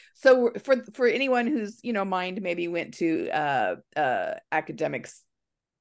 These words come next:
Speaker 2: discrete
Speaker 1: Yeah.
Speaker 2: academic skill or, or focused solely on cognitive,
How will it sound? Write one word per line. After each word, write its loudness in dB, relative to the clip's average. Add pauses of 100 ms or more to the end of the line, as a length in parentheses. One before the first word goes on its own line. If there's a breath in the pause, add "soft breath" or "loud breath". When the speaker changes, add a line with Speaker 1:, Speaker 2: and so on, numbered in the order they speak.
(400)
Speaker 2:
discrete -4
Speaker 1:
Yeah. 4
Speaker 2:
academic -2
skill 0
or, 0
or -4 (260)
focused -2
solely 2
on -4 (640 soft breath)
cognitive, 2